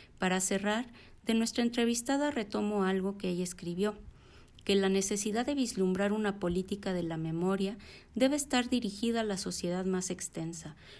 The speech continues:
no solo a la reparación de las víctimas, ya que la responsabilidad es hacia todos, como derecho y como patrimonio colectivo de nuestra historia. Que estos sean tiempos para la sociedad civil.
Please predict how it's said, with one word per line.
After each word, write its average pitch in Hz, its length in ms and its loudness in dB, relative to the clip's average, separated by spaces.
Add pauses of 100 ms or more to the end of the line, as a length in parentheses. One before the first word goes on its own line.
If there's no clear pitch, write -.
(160)
no 254 140 4
solo 277 280 2
a 269 40 4
la 233 140 4
reparación 185 640 0
de 190 100 0
las 175 200 -4
víctimas, 170 640 -6 (340)
ya 233 160 4
que 285 100 2
la 277 140 4
responsabilidad 185 1120 0 (140)
es 220 220 -2
hacia 196 280 -4
todos, 160 500 -6 (320)
como 160 280 0
derecho 208 580 -2 (100)
y 196 100 -4
como 185 320 2
patrimonio 202 680 2
colectivo 185 580 0
de 175 120 0
nuestra 170 360 -4
historia. 156 480 -6 (560)
Que 233 160 2
estos 240 300 0
sean 170 320 0
tiempos 214 580 -6 (100)
para 180 220 -4
la 170 140 -4
sociedad 175 540 -6
civil. 151 500 -8